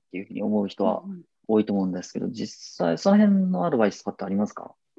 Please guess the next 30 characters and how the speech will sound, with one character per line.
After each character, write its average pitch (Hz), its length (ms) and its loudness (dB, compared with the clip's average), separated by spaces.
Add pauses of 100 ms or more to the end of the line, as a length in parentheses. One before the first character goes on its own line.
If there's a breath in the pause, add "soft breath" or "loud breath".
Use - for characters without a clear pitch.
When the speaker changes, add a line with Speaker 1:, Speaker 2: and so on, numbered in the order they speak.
(460)
Speaker 2:
そ 285 160 6
う 254 40 6
で 208 140 0
す 208 80 -6
ね。 190 100 0
ア 247 140 4
イ 269 80 6
デ 285 80 8
ィ 302 80 12
ー 320 60 10
エ 311 40 10
ム 233 160 10
は 170 240 2
そ - 140 -16
の 160 80 2
三 262 200 6
分 262 200 8
の 262 80 8
一 254 220 2
エ 190 180 4
ン 185 120 -2
ジ 180 120 -2
ニ 175 180 2
ア 170 80 4
で、 170 140 2
三 185 240 -4
分 175 160 -2
の 180 100 0
一 175 560 -2
ビ-、 170 160 -14